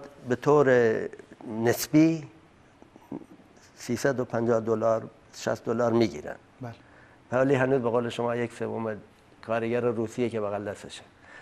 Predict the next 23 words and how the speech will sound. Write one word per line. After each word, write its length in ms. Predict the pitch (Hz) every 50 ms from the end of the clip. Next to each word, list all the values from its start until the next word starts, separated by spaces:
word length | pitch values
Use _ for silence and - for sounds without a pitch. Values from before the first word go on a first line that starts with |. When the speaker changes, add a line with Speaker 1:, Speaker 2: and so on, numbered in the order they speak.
| - - _ _ _ _ _ _ _ -
Speaker 1:
حتی 460 | - 175 202 - - - 156 151 147 143 - - -
از 200 | 160 143 - -
کارگر 640 | - 131 131 131 135 135 147 151 156 143 135 131 123 - -
لهستان 560 | 117 117 120 120 120 - - 139 135 127 110
که 140 | - - 120
فقیرترین 800 | - - - 117 117 117 113 110 104 - 117 120 131 143 135
بودن 220 | 107 110 98 107 104
و 300 | 98 95 - - 95 117
قبل 320 | - - - - 139 117
از 120 | 113 107 107
اینا، 340 | 107 101 117 131 139 - - - - -
از 160 | 117 110 117
اونم 240 | 131 139 135 131 123
کمتره. 440 | - 117 110 110 - 117 101 95
اونا 300 | 95 101 101 113 127 123 - - - - - - - -
لهستانیا 840 | 117 117 113 - - 131 123 120 - - 127 120 127 127 131 135 - -
الان 320 | 120 113 117 123 120 120
بین 200 | 117 127 123 120
چهارصد 380 | 117 - 113 107 104 - 113 104
و 40 | 110
پنجاه، 300 | - - 110 107 110 107
پونصد 320 | - 113 110 - 117 113
دلار 340 | 104 107 110 107 110 110 107